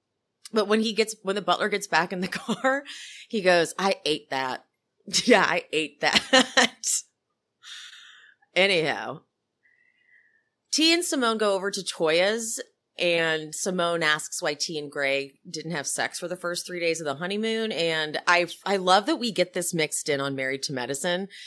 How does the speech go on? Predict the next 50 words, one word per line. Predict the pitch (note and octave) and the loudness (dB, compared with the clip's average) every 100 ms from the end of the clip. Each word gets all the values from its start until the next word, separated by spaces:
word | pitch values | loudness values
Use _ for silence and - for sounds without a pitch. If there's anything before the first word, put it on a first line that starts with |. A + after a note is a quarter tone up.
| - | -10
because | G#3 A3+ G3 F3+ - _ _ _ | -6 -2 -2 -4 -12 _ _ _
T | - A#3+ B3 | -4 -2 0
starts | B3+ A#3+ - | 0 -2 0
talking | G3+ G3 G3+ | -2 -2 -2
about, | F#3 F3+ E3+ | 0 2 2
like, | D#3 D3+ - - - - | 0 -2 -6 -20 -20 -8
irregular | D#3 D3+ D3+ E3 F3 | -2 0 0 -2 -4
bleeding | E3 B3+ C#4 C#4 C4 C4 B3+ A#3+ | -2 2 4 6 6 6 4 2
and | E3+ | -2
spotting | - A#3+ A3+ A3 A3 G#3 | 0 4 6 6 2 -2
and | G3+ | -2
whatnot. | F#3+ - F#3 F3+ - | -2 0 2 4 4
And | F#3 | 2
then | G3 A3 | 0 -4
you've | A3+ | -4
got | C4+ C4 | 0 2
a | A3 | 2
doctor | G#3 A#3+ F4 - D#3 | 6 6 6 0 0
there | C#3+ A2+ F#2+ | 0 -2 -4
to | D#3+ | -8
be | E3+ D#3+ | -6 0
like, | D#3 D#3 | 2 2
"That's | G#3+ A3 A#3+ | 4 4 2
irregular | A#3+ A3+ A3+ A3+ G#3+ | 0 0 0 -2 -4
bleeding | G3+ G3 G#3+ B3+ | -4 -4 -2 0
and | A3+ F3+ | 0 0
that | F3 - | -2 -4
could | F#3 | -8
be | F#3 F3 | -4 -4
an | |
issue." | D3 F3+ - A#3+ A#3+ B3 | -2 -4 -2 -2 -2 0
And | F#3+ D#3 - - - - | 0 -2 -10 -20 -20 -8
it's | G#3 | -2
ironic | C4 A#3+ C4+ D#4 A3 | 2 4 4 2 0
too, | - B3 A#3+ | -2 -2 -2
because | F#3 G#3 F3 D#3+ - - _ _ _ _ _ _ _ _ | -2 -2 -2 -2 -8 -12 _ _ _ _ _ _ _ _
if | - F#3+ | -6 -2
she, | A3+ G#3+ | 0 0
if | G#3 | -2
she, | - - | -2 0
if | G#3 | 0
she's | B3 A3 | 0 0
having | A#3+ D4+ A3+ | 4 4 4
issues | G#3+ B3 A3+ G3 | 2 -2 -2 -6
with | F#3 | -8
her | F3+ E3 C3 | -4 -4 -4
menstrual | D#3+ D#3+ F3 F#3 F#3 E3+ | -6 -8 -6 -4 -4 -4
cycle, | - F#3 F#3 G3+ | -4 -4 -2 -4
then | F3+ D#3+ | -2 -4
it's | - | -8